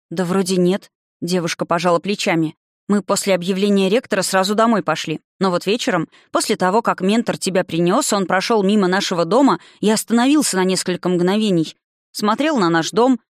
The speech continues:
и мне даже показалось, что он собирался подойти, но лишь махнул рукой и пошёл дальше». «Махнул рукой?» —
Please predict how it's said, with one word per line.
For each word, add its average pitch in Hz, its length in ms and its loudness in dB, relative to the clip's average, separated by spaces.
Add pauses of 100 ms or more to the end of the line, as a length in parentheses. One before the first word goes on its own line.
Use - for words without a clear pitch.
(140)
и 160 80 -10
мне 165 160 0
даже 156 220 -2
показалось, 180 540 0
что - 180 -2
он 165 80 2
собирался 170 540 -2
подойти, 170 580 0 (400)
но 311 160 4
лишь 190 240 0
махнул 202 420 2
рукой 220 380 2
и 175 60 0
пошёл 190 360 0
дальше». 160 440 -2 (500)
«Махнул 185 440 0
рукой?» — 202 420 0